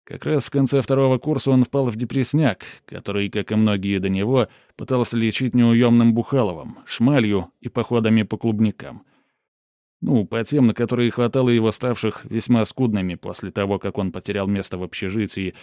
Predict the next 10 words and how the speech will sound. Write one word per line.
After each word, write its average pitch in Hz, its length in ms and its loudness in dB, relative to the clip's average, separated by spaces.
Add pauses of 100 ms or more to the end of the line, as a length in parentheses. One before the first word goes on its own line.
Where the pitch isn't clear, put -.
(180)
и 107 120 -2
вынужден 101 480 0
был 95 100 -4
снимать 101 380 -2
квартиру, 104 680 -2
финансов. - 640 -4 (760)
То - 120 -6
есть 135 240 -4
самым 127 400 4
отстойным. - 600 -6